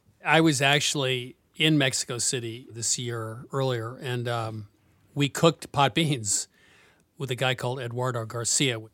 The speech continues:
who has a restaurant in Mexico City. And he did soak his beans, though, for twenty-four hours first.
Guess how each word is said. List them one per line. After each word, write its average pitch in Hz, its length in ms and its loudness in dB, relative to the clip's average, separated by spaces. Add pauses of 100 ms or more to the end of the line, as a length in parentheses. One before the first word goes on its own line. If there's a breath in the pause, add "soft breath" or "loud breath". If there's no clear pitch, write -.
who 120 120 -10
has 113 300 -10
a 113 40 -12
restaurant 113 380 -10
in 110 60 -14
Mexico 110 280 -12
City. 110 280 -12 (580 soft breath)
And 143 280 2
he 190 160 2
did 196 240 6
soak 165 280 4
his 123 140 -2
beans, 165 380 2
though, 104 340 -12
for - 160 -10
twenty-four 123 540 -6
hours 117 340 -4
first. - 600 -6